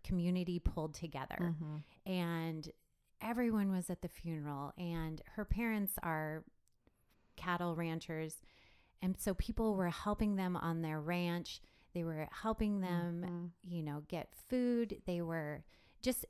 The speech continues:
Speaker 1: like, it was the whole community, whether they were close friends or not, were just coming together.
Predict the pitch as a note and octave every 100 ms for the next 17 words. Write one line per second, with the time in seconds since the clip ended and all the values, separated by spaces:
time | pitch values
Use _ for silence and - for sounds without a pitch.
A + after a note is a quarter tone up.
0 | - A#3 A3+ - A#3 A3+ G3+ F#3+ A3 G3+
1 | - - A3+ A#3 A3+ - G3 F3+ E3 C#3+
2 | C3+ D#3 G#3 A#3+ A3+ G#3 F#3 E3+ - -
3 | A#3+ A#3+ A#3 G#3 F#3 F3 D#3+ - E3 F#3
4 | - - - G#3 G#3+ G#3 F#3+ E3 D#3 C#3+
5 | C#3